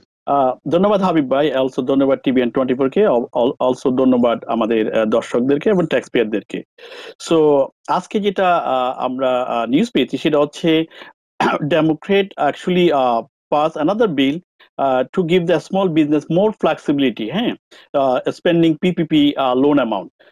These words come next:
তো সেটা আমরা continue টিবিএন এর মাধ্যমে বলে, আহ, বলতেছিলাম যে, আহ, পিপিপি যখন যারা পাবে সেটা কিভাবে ইউজ করবে। তো সেটা হচ্ছে আমরা বলেছিলাম, আহ, শুধুমাত্র আপনি ইউজ করতে পারবেন, আহ, যেদিন থেকে ফান্ডটা আপনি পাবেন সেখান থেকে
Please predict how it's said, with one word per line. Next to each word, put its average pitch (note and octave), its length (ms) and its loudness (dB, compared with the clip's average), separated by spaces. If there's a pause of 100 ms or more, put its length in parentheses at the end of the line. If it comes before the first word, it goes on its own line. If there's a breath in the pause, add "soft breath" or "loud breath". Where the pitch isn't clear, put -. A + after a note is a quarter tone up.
(160)
তো D#3+ 100 0
সেটা G3+ 280 0
আমরা F3+ 240 0
continue B3 720 -2
টিবিএন D#3+ 400 0
এর D3 80 2
মাধ্যমে D3 440 0
বলে, C#3 340 2 (140)
আহ, C3+ 200 2
বলতেছিলাম D3 760 0
যে, C3 320 2 (280 loud breath)
আহ, C3+ 280 0
পিপিপি E3 340 2
যখন D#3 640 2
যারা C#3 260 0
পাবে C#3+ 260 0
সেটা C#3 200 -2
কিভাবে D3 340 2
ইউজ B2+ 120 -2
করবে। C3+ 380 0 (320 loud breath)
তো D3+ 80 2
সেটা E3 280 0
হচ্ছে E3 220 2
আমরা D3+ 200 2
বলেছিলাম, D3 540 0 (240 loud breath)
আহ, C3 140 -2
শুধুমাত্র D3+ 600 0
আপনি C#3 220 0
ইউজ C#3 120 0
করতে C#3+ 220 -2
পারবেন, C#3 340 0
আহ, B2 80 -2
যেদিন C3+ 340 2
থেকে D3 200 0
ফান্ডটা C#3 600 0 (260 loud breath)
আপনি C3 240 0
পাবেন D3+ 400 0
সেখান D3+ 400 -4
থেকে C#3 340 -2